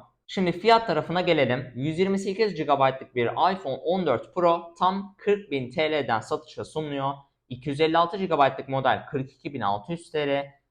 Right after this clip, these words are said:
beş yüz on iki gigabaytlık model kırk yedi bin dokuz yüz ve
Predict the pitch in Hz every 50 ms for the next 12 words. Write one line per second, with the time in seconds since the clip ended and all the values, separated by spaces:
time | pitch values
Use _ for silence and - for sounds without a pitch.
0 | _ _ - 131 139 135 - 180 190 185 185 165 135 131 120 123 123 120 117 117
1 | 123 120 - 120 120 117 113 104 101 - - 151 139 143 147 147 147 143 131 110
2 | 101 98 101 98 - 160 151 147 156 151 156 - _ _ _ _ _ _ _ -
3 | 117 139 147 160 160 - -